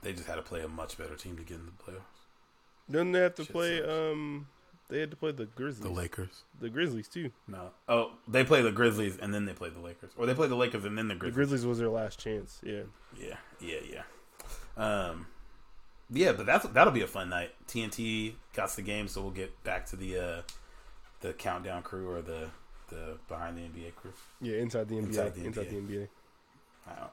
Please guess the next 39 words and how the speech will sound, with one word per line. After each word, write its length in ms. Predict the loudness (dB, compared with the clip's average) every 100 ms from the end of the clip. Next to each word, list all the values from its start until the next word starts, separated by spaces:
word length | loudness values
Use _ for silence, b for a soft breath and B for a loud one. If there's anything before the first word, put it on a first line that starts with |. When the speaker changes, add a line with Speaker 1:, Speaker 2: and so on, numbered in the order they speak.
| -8
Speaker 1:
I 60 | -8
don't 100 | -6
know 80 |
why 240 | -2 0 0
I 80 | -2
missed 300 | -8 -10 -10
that 200 | -12 -12
so 120 | -10
hard. 220 | -8 -8 -10 -20 b b b b
But 120 | 0
yeah, 120 | 2
I'm 80 | 2
excited 320 | 0 0 -2
for 120 | -4 -4
that. 220 | -4 0
I'm 160 | 4 4
excited 380 | 6 4 4 0
to 60 |
see 260 | -4 -2 0
what, 180 | 0 2
uh, 320 | 2 0 -2 -8 -20 -20 -20 _ -20 b b b -8
what 200 | -6 -4
the, 160 | -8 -8
what 200 | -8 -8
the 80 | -4
Nets 300 | 0 2 2 -2 -6
<laughs> 120 | 2
are 120 | 4
gonna 260 | 6 6 4
look 260 | 2 0 0
like. 240 | -2 -2 -8 -16 b b b -2
'Cause 160 | 6
I 160 | 8 8
high 300 | 8 8 8
key 500 | 4 2 4 2 -6 b b
think 360 | -2 0 0 4
that 160 | 4
if, 180 | 4 2
like, 260 | 4 4